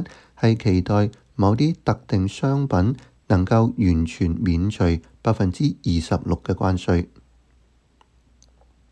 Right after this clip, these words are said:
又到咗一年一度嘅 Memorial Day 長週末假期，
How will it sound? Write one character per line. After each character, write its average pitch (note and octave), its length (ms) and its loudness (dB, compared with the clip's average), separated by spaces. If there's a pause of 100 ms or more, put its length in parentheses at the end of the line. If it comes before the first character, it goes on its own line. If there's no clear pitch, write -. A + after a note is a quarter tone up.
(480)
又 A2+ 180 4
到 B2+ 180 2
咗 A#2+ 220 2
一 C#3+ 120 2
年 G#2+ 300 2
一 - 100 0
度 F#2 200 2
嘅 F#2+ 200 2
Memorial G#2 680 2
Day A#2 260 2
長 E2+ 320 -2
週 A#2 220 -2
末 F#2+ 120 2
假 F#2+ 220 -2
期， F#2+ 300 0